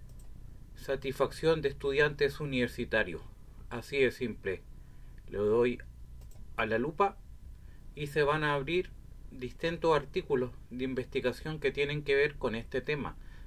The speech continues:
satisfacción de estudiante universitario. Eh, aprendizaje y servicio, evaluación de la satisfacción académica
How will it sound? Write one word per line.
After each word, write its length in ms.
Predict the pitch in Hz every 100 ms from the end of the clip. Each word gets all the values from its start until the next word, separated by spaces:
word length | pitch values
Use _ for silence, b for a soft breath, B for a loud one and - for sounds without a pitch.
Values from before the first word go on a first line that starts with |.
| -
satisfacción 880 | - 107 107 - 90 - 123 131 - -
de 140 | 120
estudiante 560 | 113 - 113 117 113 117
universitario. 720 | 120 123 127 - 139 175 147 - - B B B B B B B -
Eh, 320 | - 156 139 - - - -
aprendizaje 640 | - 139 143 127 151 135 127
y 40 |
servicio, 720 | 131 127 190 190 - 180 175 -
evaluación 680 | 120 120 123 113 - 151
de 80 | 147
la 100 | 131
satisfacción 800 | - 127 - - - - - 135
académica 680 | 123 117 120 165 185 196 202